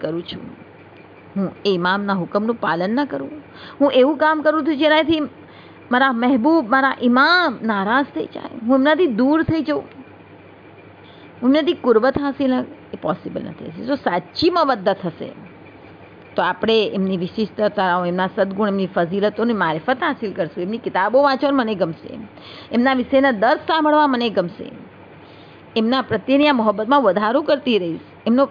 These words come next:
એનો પ્રચાર કરીશ, એમના નામ અને યાદને બુલંદ કરીશ, લોકોને એમના તરફ બોલાવીશ અને એમની,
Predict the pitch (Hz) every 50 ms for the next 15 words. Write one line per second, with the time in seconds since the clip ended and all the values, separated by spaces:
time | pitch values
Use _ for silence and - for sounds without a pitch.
0 | - - 240 269 277 269 226 202 196 - - 254 262 302 330 339 - 302 262 220
1 | 202 180 175 175 - - - 196 208 226 214 180 180 180 185 180 180 185 180 165
2 | 175 170 180 175 185 175 151 147 160 175 202 277 294 262 - 190 - - - -
3 | - - - - - - - 196 202 208 208 - - 330 349 359 339 339 330 311
4 | 277 277 254 247 208 185 185 175 160 151 151 156 156 - - - - 185 185 156
5 | 160 175 170 185